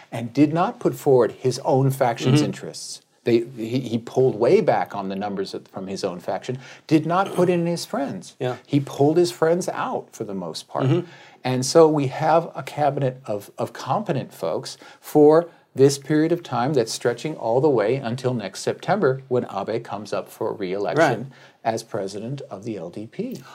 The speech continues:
Speaker 2: Oh, Komeito got one.
Speaker 1: Oh, well, Komeito always gets one. It used to love to have the health and welfare, uh, min-, ministry, but it shifted over to infrastructure. Why they would want to have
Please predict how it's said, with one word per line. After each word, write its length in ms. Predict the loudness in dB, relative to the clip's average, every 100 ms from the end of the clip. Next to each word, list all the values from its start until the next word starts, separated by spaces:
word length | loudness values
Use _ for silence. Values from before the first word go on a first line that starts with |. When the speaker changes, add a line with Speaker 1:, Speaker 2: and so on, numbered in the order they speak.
| -2
Speaker 2:
Oh, 360 | 4 4 4 0 -2
Komeito 420 | 0 2 0 2
got 200 | 2 0
one. 300 | -4 -6 -8 -2
Speaker 1:
Oh, 80 | 2
well, 200 | 2 2
Komeito 500 | 2 2 4 2 4
always 460 | 4 6 4 2
gets 260 | 0 -4 -4
one. 340 | -6 -4 -6 -8 -8 -2
It 140 | 2
used 360 | 4 4 2 0
to 80 | 2
love 500 | 2 6 6 6 2
to 100 | -6
have 480 | -2 2 2 0 -6 -4
the 100 | -2
health 280 | 2 0 -2
and 100 | 0
welfare, 500 | 0 0 0 -4 -4 -10 -20 -20 -14 -4
uh, 480 | -2 0 -4 -4 -4
min-, 340 | -2 -2 -2
ministry, 520 | -2 -4 -2 0 0 -2 _
but 140 | 4 4
it 80 | 4
shifted 420 | 2 4 6 8
over 420 | 8 8 4 2 -6 -4
to 160 | -2 2
infrastructure. 880 | 0 0 -2 0 0 0 -2 -2 -4 -20 _ _ -20 _ 0
Why 240 | 4 6
they 120 | 8 6
would 140 | 4
want 260 | 2 -2 -2
to 80 |
have 560 | -4 0 2 2 0